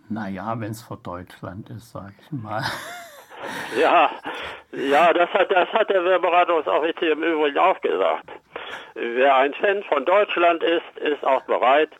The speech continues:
Speaker 2: hier Deutschland im Ausland zu verteidigen und so weiter. Dann kommen wir zu, nämlich zu einem anderen Punkt. Es wird den Schülern vorgegaukelt, dass man mit Krieg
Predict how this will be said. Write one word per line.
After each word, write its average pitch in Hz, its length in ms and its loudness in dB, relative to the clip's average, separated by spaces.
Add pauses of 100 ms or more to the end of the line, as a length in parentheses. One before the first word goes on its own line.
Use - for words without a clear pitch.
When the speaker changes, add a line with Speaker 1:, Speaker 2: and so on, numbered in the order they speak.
(240)
Speaker 2:
hier 123 280 0
Deutschland 147 560 2
im 104 100 -8
Ausland 147 560 2
zu 127 80 -2
verteidigen 131 680 2
und 101 300 -8
so 98 120 -4
weiter. 78 380 -2 (520)
Dann 151 240 0
kommen 160 240 -2
wir 170 140 0
zu, 165 120 -2
nämlich 151 280 -2 (120)
zu 160 80 0
einem 123 280 2
anderen 147 320 0
Punkt. 92 360 -8 (380)
Es 151 300 -2
wird 170 260 0 (460)
den 127 320 -2 (320)
Schülern 185 500 0
vorgegaukelt, 160 1120 2 (520)
dass 147 260 0
man 143 200 0
mit 117 260 -4
Krieg 165 380 -4